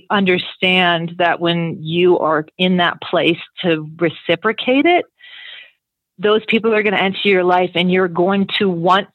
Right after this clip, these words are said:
to pop the bottle and fill the glass because it had been done for you in the past. And that is something that you can't just read about and then regurgitate. Like, you have to experience that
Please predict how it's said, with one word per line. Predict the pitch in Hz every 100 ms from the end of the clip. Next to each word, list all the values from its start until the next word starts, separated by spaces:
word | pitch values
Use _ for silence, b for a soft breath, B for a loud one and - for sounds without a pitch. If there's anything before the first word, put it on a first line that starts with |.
| -
to |
pop | 185 - 170 160
the | -
bottle | 156 151 151 160 160
and | - 165 160 _
fill | 180 160
the | 156 156
glass | 160 156 156 147 - - - - _ -
because | 190 185 - - 180 180 170
it | 185 160
had | 185 170
been | 170 160
done | 160 170 185
for | 208
you | 208 226
in | 233
the | 185
past. | 156 - 151 147 - 160 - - - B B B B B _ -
And | 196 185 180 180 165 165
that | 190 214 -
is | 196 185 -
something | 190 185 196 185
that | 170 -
you | 170 175
can't | - - 202 196 - - _ _
just | - - 196 180 175 - - - B B B B - 170 -
read | 165 185 226
about | 185 151 135 - -
and | 170 165 170
then | 160 160 160
regurgitate. | 151 147 175 170 160 156 156 - -
Like, | 170 151 -
you | 196
have | - 190 196 -
to | 214
experience | 196 - 247 269 277 240 220
that | 190 -